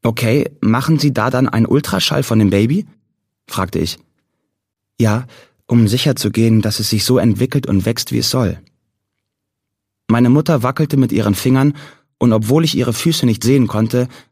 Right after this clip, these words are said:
war ich mir sicher, dass sie auch mit den Zehen wackelte. „Und erfahrt ihr dann da auch, ob es ein Junge wird?“ „Oder ein Mädchen“, verbesserte sie mich. „Genau, äh, oder ein Mädchen.“ Mom sah zu Dad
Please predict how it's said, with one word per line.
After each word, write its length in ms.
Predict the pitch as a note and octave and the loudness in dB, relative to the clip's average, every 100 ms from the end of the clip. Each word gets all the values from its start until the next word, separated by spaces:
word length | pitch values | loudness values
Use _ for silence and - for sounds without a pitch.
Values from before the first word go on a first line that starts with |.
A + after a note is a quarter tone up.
| - | -8
war 220 | - F#2 | -2 -2
ich 100 | G2+ | 2
mir 120 | B2 | 2
sicher, 300 | A2 C#3+ A2+ | 2 0 0
dass 200 | F#2 G2 | -2 -2
sie 100 | - | 0
auch 160 | F2+ F#2+ | -2 0
mit 140 | G2 | 0
den 100 | G2 | 0
Zehen 320 | F#2 B2+ F#2+ | 0 2 0
wackelte. 460 | D#2+ D#2 E2 E2+ - - _ _ _ _ _ _ _ _ _ _ _ _ _ _ - | 0 -4 -6 -6 -10 -14 _ _ _ _ _ _ _ _ _ _ _ _ _ _ -2
„Und 160 | B2+ C3 | 2 2
erfahrt 380 | A#2 - C3 - | 0 0 -2 -2
ihr 100 | C#3+ | -2
dann 180 | C3 | 2
da 100 | C3+ | 2
auch, 220 | - C#3 - | 2 -2 -2
ob 100 | B2 | -4
es 100 | D#2+ | 0
ein 120 | G2+ | 2
Junge 260 | G#2 D#3+ | 2 2
wird?“ 260 | D#3+ F3+ - _ _ _ _ _ _ _ - | 0 -2 -6 _ _ _ _ _ _ _ -2
„Oder 420 | A2+ E3 E3 D#3+ | 0 2 0 -4
ein 180 | D3 B2+ | -2 2
Mädchen“, 520 | G#2 F#2 - F2 F2+ - _ _ _ _ _ _ _ - | 2 0 -4 -8 -8 -10 _ _ _ _ _ _ _ -8
verbesserte 560 | - F#2 A2+ G#2 E2 | -4 0 0 0 -4
sie 140 | E2 F2 | 0 0
mich. 260 | E2+ D#2 - _ _ _ _ _ _ _ - | 0 -2 -12 _ _ _ _ _ _ _ -4
„Genau, 380 | B2+ B2+ D#2+ - - - | 0 0 0 -6 -14 -8
äh, 120 | - | -2
oder 200 | - B2 | 2 2
ein 80 | F2+ | 2
Mädchen.“ 420 | F#2 D#2 - - _ _ _ _ _ _ _ _ _ _ _ _ | 0 -2 -8 -10 _ _ _ _ _ _ _ _ _ _ _ _
Mom 320 | G#2+ A2+ B2+ | 2 4 2
sah 180 | A2+ G2 | 2 0
zu 120 | - | -2
Dad 360 | A2 E2+ - - | -2 -2 -4 -8